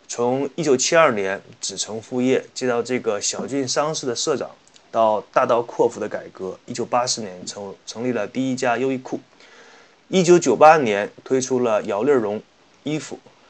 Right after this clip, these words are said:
到二零零一年英国开设首家的海外分店之后，进军美国、韩国、中国，改变服装，改变常识，有的时候甚至能改变世界。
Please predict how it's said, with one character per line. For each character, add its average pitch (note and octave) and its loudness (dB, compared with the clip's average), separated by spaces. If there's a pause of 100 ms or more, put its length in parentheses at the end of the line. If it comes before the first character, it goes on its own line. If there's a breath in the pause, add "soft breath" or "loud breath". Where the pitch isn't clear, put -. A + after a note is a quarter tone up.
(160 soft breath)
到 G#2+ -4
二 A#2+ 4
零 A#2 0
零 A2+ -4
一 - -4
年 F#2+ -8
英 C3+ -4
国 A2+ -2
开 A#2 -10
设 A2+ -10
首 F2+ -10
家 A2+ -8
的 A#2 -6
海 F#2+ -14
外 F#2+ -14
分 C3+ -10
店 C#3+ -4 (140)
之 - -12
后， G#2+ -10
进 A#2 -8
军 G#2+ -10
美 F#2+ -10
国、 E2+ -10 (160)
韩 A2 -8
国、 F2+ -10 (160)
中 D3 -6
国， G2 -8 (600 loud breath)
改 A#2+ 4
变 C#3+ 6
服 B2+ -2
装， C#3+ 2 (300)
改 F2+ -10
变 G2 -12
常 F#2+ -10
识， - -10 (720 loud breath)
有 G#2+ -4
的 C3+ 6
时 C#3 2
候 B2 0
甚 B2 -4
至 A2+ -8
能 A2 -6
改 G2 -8
变 G2+ -10
世 A2 -10
界。 - -8